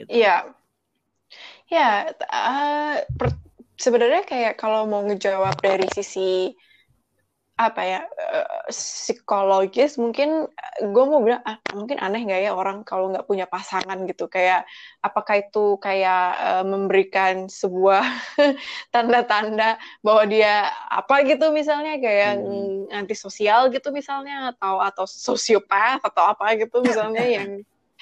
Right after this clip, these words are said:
Speaker 2: iya, sam-, arah, kalau gue sih berarti jadi arahnya ke sana. Tapi sebenarnya, eh, begitu gue semakin dewasa, kita semakin tahu spektrum tentang seksualitas. Dan misalnya kita tahu bahwa ada orang yang asexual gitu misalnya, dia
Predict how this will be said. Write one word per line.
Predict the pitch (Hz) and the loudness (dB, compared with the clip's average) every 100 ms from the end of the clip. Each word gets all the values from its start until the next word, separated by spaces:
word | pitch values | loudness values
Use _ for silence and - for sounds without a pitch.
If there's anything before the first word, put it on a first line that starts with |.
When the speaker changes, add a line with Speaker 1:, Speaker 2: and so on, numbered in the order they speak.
| - 277 | -4 4
Speaker 2:
iya, | 311 269 262 | 6 6 4
sam-, | 269 - | 0 2
arah, | 226 226 - | 0 0 -2
kalau | 233 214 | 0 0
gue | 202 220 | 2 0
sih | |
berarti | 269 247 269 | 0 0 -2
jadi | - | -2
arahnya | 196 202 233 240 | -2 -2 -6 -8
ke | |
sana. | - 185 180 180 180 | -10 -8 -6 -6 -6
Tapi | 220 359 | -6 -4
sebenarnya, | 311 240 196 240 349 _ _ _ _ - | -4 -2 0 -2 -4 _ _ _ _ -18
eh, | 605 - 640 - 740 _ _ _ _ _ | -16 -16 -20 -20 -20 _ _ _ _ _
begitu | 320 233 247 208 220 - 220 220 202 | -14 2 4 4 -2 2 4 4 4
gue | 220 220 | 2 2
semakin | 240 220 226 202 | -2 -6 -4 -2
dewasa, | 190 190 185 190 269 | -2 0 -2 -4 -8
kita | 254 | -8
semakin | 262 247 - 208 196 | -4 -4 -2 -8 -4
tahu | 185 196 | 0 0
spektrum | - - - - 196 190 185 202 | -2 -6 -4 2 2 2 -8 -8
tentang | 190 190 185 185 | -8 -6 -6 -6
seksualitas. | - 196 196 180 180 _ 269 339 - - - - - | -8 -6 -2 -2 -4 _ -4 -4 -14 -20 -20 -20 2
Dan | 220 202 202 196 285 _ | 2 2 -2 -6 -12 _
misalnya | 214 208 233 | -2 0 4
kita | 262 | 4
tahu | 254 220 202 | 4 4 4
bahwa | 196 | 4
ada | 196 | 4
orang | 190 202 220 | 4 2 -2
yang | 220 - | -8 -4
asexual | - 190 180 - 208 202 196 | -2 -2 -2 -4 2 2 2
gitu | 190 - 180 | -2 -8 -8
misalnya, | 180 180 180 175 | -8 -8 -8 -4
dia | 180 196 202 | 0 0 0